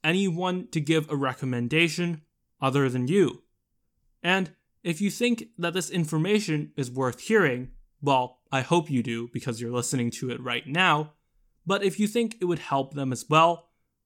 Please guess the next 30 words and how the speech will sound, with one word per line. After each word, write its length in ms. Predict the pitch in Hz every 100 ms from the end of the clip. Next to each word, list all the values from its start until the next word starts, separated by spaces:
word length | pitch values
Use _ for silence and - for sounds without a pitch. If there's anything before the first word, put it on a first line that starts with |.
| _
then 180 | 175 180
please 520 | - 156 170 156 - _ _ _
give 200 | - 147
it 60 | 156
a 40 |
shot. 460 | 151 202 180 - _ _ _ - - _
If 140 | 143 156
you 120 | 156
want 180 | 160 151
to 60 |
do 140 | 143 143
other 200 | 160 165
things 400 | 156 170 170 156
to 100 | -
promote 340 | - 156 156
the 80 | 147
podcast, 720 | 123 147 151 - 151 151 - _ _ _ _
you 120 | 165
can 300 | 160 185 160
give 180 | 147 156
us 160 | 156
a 60 | 151
five-star 580 | 151 147 151 151 151 147
review. 480 | 139 127 160 143 - _ _ -
You 100 | 147
can 140 | 156
share 520 | 147 147 139 139 139 _
on 180 | 135 123
social 380 | 143 127 -
media. 500 | 127 151 160 123 123